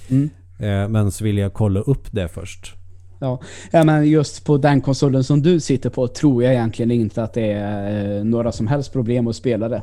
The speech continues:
Speaker 1: Det tror jag inte.
Speaker 2: Grejen är att uppdateringen som krävs för att det ska optimeras till en Series S eller X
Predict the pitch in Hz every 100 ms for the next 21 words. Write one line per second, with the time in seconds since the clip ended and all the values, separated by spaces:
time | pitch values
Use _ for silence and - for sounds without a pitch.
0 | - 139 139 123 110 98 87 - - -
1 | - - 117 123 127 120 123 117 90 110
2 | 120 - - 107 98 - - - - -
3 | - 143 139 - 98 113 123 110 98 107
4 | 127 160 147 156 143 127 107 92 90 90
5 | - 104 90 95 - 117 104 - 117 107
6 | 95 107 135 - - - - 113 95 95
7 | 95 98 92 107 92 90 - - 101 92
8 | - 107 90 95 123 - - -